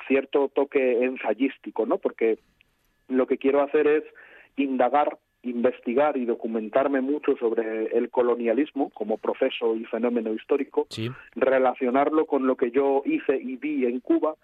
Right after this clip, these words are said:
Speaker 1: y, bueno, tratar de dejar una visión personal y de, y de sacar algunas conclusiones, ¿no? Sobre lo
Speaker 2: Ujú.
Speaker 1: que el colonialismo ha sido y, y sigue siendo como proceso y, y fenómeno histórico.
Speaker 2: Sin duda. Em,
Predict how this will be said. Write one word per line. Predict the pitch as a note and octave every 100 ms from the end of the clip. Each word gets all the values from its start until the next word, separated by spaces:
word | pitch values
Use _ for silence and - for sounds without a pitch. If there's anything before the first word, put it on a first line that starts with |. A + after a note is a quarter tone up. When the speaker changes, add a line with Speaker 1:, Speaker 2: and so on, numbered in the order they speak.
| - - -
Speaker 1:
y, | C#3
bueno, | C3+ B2+ B2 -
tratar | A#2 A2+ B2 A#2+
de | A#2+ A#2+ A2+ G#2 G#2
dejar | G#2+ G#2+ A2 C#3+ C3+
una | C3 C3 A#2+
visión | A#2 D3 C#3 C3
personal | A#2+ - B2 C#3 D#3 - - - _ -
y | B2
de, | A#2 A2+ A2+ A2 G#2 G2+
y | A2
de | A2 -
sacar | A#2 B2+ B2+
algunas | A#2+ B2+ A#2
conclusiones, | - A2 G#2+ G#2+ C3 G#2+ A#2+
¿no? | E3+
Sobre | - G#2+ G#2
lo | G#2
Speaker 2:
Ujú. | A2
Speaker 1:
que |
el | G2+
colonialismo | G#2+ G#2+ G#2+ A2 A#2+ A#2+ A2+ G#2+ G#2+ -
ha | B2+ A#2
sido | C#3 C3 C3 -
y, | A3 F#2+ - - -
y | G#2 -
sigue | A#2+ A2+
siendo | - B2 B2 C3+ _ - - -
como | - A#2 A2+
proceso | A2 - B2 A#2+ G#2+
y, | A2 F#2+
y | -
fenómeno | - A2 A2+ A2
histórico. | G#2 - A2 G#2+ - _ _ _
Speaker 2:
Sin | - G#2+
duda. | A2 A2+ F2 - A2 -
Em, | B2+ C3 B2 B2 B2 A#2+ A#2+ A#2 A2+